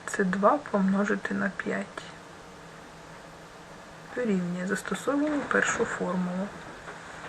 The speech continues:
Корінь з трьох помножити на корінь із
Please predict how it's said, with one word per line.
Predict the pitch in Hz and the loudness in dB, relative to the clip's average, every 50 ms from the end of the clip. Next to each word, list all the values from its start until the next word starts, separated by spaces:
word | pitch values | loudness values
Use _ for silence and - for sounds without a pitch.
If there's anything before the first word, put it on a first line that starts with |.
| - - - - - - - - - - - - - - - - - - - - - - - - - - - - - - - - - - - - - - - - - - - - - - | -12 -12 -12 -12 -14 -14 -14 -14 -14 -14 -14 -14 -12 -12 -12 -12 -12 -10 -10 -6 -4 -4 -4 -4 -4 -6 -4 -4 -4 -6 -6 -8 -12 -14 -14 -14 -14 -12 -12 -12 -12 -12 -12 -12 -12 -6
Корінь | - - - - 196 190 - 208 196 190 - - | -4 0 2 4 4 4 4 4 4 4 2 0
з | |
трьох | - - - - - - 294 - - - - - | -6 -4 0 2 4 4 2 2 -2 -8 -2 2
помножити | 202 190 190 185 185 190 190 185 180 185 180 - - - 190 | 4 6 8 8 8 6 6 4 2 0 -2 -2 -2 0 0
на | 185 180 180 185 185 - - - - - - - - - - | 2 2 2 2 0 -2 -4 -8 -12 -12 -14 -12 -10 -4 0
корінь | - 247 190 202 226 269 302 302 339 392 - - - - | 4 4 4 4 4 4 2 2 0 -2 -4 -10 -2 0
із | 202 196 190 190 - - - - | 2 2 2 0 -2 -4 -6 -8